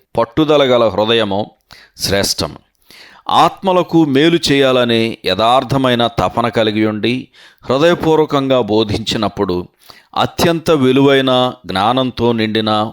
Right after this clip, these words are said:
వరములు లేకపోయినను, అదే బహు ప్రయోజనకరము, దేవునికి అంగీకారయోగ్యం. అత్యుత్తమమైన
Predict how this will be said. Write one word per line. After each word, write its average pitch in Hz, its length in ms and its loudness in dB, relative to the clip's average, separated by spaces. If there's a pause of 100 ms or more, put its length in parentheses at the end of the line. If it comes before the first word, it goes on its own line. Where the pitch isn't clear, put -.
వరములు 104 420 0
లేకపోయినను, 107 920 -2 (640)
అదే 165 300 4
బహు 147 280 2
ప్రయోజనకరము, 107 1120 0 (240)
దేవునికి 104 920 -2 (100)
అంగీకారయోగ్యం. 95 1200 -4 (720)
అత్యుత్తమమైన 165 1120 0